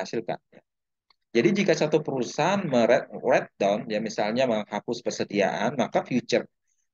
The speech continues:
future, eh, apa, beban H P P masa depan akan lebih rendah, ya. Karena labanya sudah apa?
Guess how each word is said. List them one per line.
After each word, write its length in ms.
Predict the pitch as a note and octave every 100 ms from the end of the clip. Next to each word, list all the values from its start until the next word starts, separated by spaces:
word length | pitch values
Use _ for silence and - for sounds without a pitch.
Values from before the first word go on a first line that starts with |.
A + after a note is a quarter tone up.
| -
future, 400 | G#3 - A#2 G#2+
eh, 320 | G#2+ G#2+ F#2
apa, 240 | - F#3 - _ _ _ _ _ _ _
beban 540 | A#2 A2+ A2+ A2 G#2+
H 80 | G#2+ A#2+
P 160 | - -
P 20 | A#2
masa 160 | A2+ A2+
depan 240 | A2+ C3+
akan 320 | A2+ - D3+ - _ _ _ _ _ _ - - -
lebih 240 | C#3 C3
rendah, 180 | G#3+ B3+ G3+
ya. 100 | C3 - _ _ _ _ _ _ _ _ _ _ _ _
Karena 240 | - F3 F#3+
labanya 220 | B2+ D#3+
sudah 160 | D#3 B2
apa? 220 | - G3+